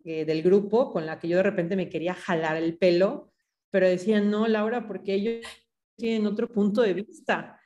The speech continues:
Y entonces te fortalece, o sea, porque tú no entiendes ese punto de vista, pero tienes a alguien, entonces encuentra el punto medio, ¿no?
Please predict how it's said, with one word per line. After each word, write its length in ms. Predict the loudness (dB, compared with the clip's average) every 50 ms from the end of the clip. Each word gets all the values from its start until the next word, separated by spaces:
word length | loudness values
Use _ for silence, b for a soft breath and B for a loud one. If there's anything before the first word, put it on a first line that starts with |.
| b b b b 0
Y 100 | 2 2
entonces 760 | 4 4 2 2 2 2 2 4 4 4 2 0 -4 -12 -16 -12 -6
te 120 | -4 -4 -2
fortalece, 1000 | 0 0 0 0 0 -2 -2 0 0 0 -2 -2 -4 -6 -6 -6 -8 -12 -18 _ _ _
o 100 | _ -8 -2
sea, 460 | 2 2 4 4 2 0 -6 -10 -4
porque 220 | -2 -2 -2 0 -2
tú 180 | -2 0 0 2
no 80 | 2 2
entiendes 460 | 0 0 0 2 2 2 2 2 0
ese 160 | 0 -2 -2 -2
punto 260 | -2 -2 -2 0 -2
de 40 | -2
vista, 260 | -2 -4 -4 -6 -6
pero 100 | -6 -4
tienes 140 | -4 -4 -2
a 40 | -2
alguien, 140 | -4 -4 -4
entonces 260 | -4 -4 -4 -4 -4
encuentra 340 | -4 -2 -2 -2 -2 -2 -2
el 60 | -2 -2
punto 200 | -4 -4 -4 -2
medio, 320 | -2 -2 -2 -2 -4 -4
¿no? 220 | -6 -8 -10 -12